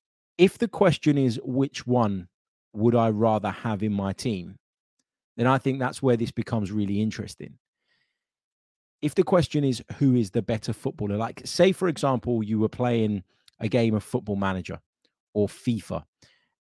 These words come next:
and each attribute is broken down into an individual score out of a hundred, the way it's done on those games where they have extensive databases of football players, then I think for most metrics,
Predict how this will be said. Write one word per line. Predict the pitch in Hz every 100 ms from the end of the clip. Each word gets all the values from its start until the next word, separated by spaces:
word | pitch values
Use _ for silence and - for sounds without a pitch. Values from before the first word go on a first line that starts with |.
| -
and | 117 113 - _
each | 151 156 - -
attribute | 151 - 135 95 98 90 -
is | 107
broken | 92 - 120 113 - 104
down | 101 104 95 87 80 _ _ _ _ _ _ -
into | 113 104 117
an | 110
individual | 117 110 104 104 113
score | 95 - 117 95 90 _ _ _ _ _ _ _
out | 113 107
of | 101
a |
hundred, | 95 104 95 87 - - _ _ _
the | 113
way | 110 117 113
it's | -
done | - 113 107
on | 101
those | 98 92 85
games | 104 92 82
where | 98 95
they | 92
have | 90 98
extensive | 101 - - 104 101 95 85
databases | 101 101 90 95 85 92
of | 90
football | - 101 98
players, | - - 127 - _ _ _ _ _ _ _ _
then | - 131
I | 170 190
think | 180 175
for | - 143
most | 131 131 165 175 -
metrics, | 143 143 - 85 78 - -